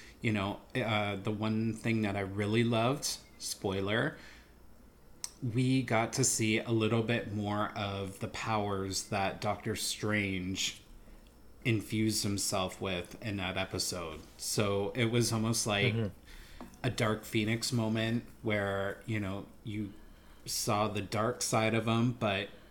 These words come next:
Speaker 1: he was still good. And especially the part where he armored everyone. You know, this, this was a great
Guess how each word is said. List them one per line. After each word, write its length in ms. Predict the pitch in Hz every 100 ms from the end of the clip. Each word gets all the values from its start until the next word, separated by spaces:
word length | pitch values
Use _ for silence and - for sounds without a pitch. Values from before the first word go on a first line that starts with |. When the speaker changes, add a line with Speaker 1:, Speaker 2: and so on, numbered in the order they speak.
| -
Speaker 1:
he 120 | 123
was 180 | 117 -
still 240 | - 110
good. 420 | 95 101 98 90 85 - -
And 180 | 110 104
especially 600 | 98 - - 104 120 117
the 120 | 110
part 320 | 110 - 101 104
where 320 | 104 98 98
he 260 | - 104 -
armored 440 | 101 95 104 110
everyone. 720 | - 117 113 107 104 104 113 135 - - - - -
You 120 | -
know, 160 | 120 104 - -
this, 460 | 127 135 139 - - - - - - - - - - - - - - - - - - - - - - - - - - - -
this 400 | 131 117 139 -
was 200 | 147 120
a 40 | 135
great 540 | 110 113 110 131 -